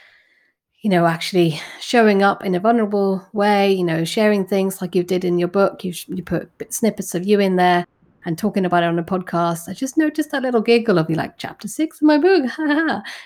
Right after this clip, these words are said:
It's almost like that even triggers an emotion right there that, "Oh,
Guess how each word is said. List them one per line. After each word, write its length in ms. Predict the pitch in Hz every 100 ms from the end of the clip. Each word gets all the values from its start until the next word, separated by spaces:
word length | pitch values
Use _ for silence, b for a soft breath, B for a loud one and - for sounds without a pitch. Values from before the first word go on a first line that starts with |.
| -
It's 140 | 214
almost 200 | 240 302
like 160 | 214 -
that 200 | 254 262
even 180 | 269
triggers 400 | 233 247 269 269
an 80 | 240
emotion 460 | 202 190 247 - 165
right 260 | 202 220
there 260 | 196 247 202
that, 140 | - -
"Oh, 240 | - 160